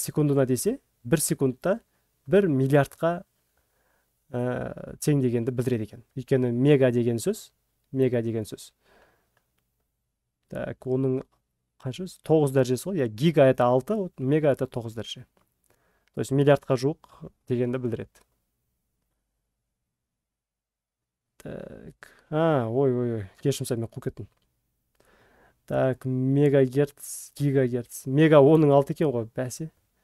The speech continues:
Кило он, мега, а, онның алты дәрежесі это мега. Вот мега. А мега это миллион.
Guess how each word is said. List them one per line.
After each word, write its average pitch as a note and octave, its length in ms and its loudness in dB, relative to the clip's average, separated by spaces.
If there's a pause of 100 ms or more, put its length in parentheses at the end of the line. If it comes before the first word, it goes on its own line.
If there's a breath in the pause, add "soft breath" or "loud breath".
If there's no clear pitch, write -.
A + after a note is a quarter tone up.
(300)
Кило D#3+ 420 6
он, G3 240 2
мега, C#3 420 4
а, C3+ 420 -2 (480 soft breath)
онның D#3+ 320 6
алты D3+ 240 4
дәрежесі D3+ 340 2
это C#3 160 0
мега. B2 340 2 (760)
Вот - 200 -16
мега. C3 320 -6 (1000)
А B2+ 160 -2
мега D#3 320 4
это F3+ 220 4
миллион. C3+ 440 2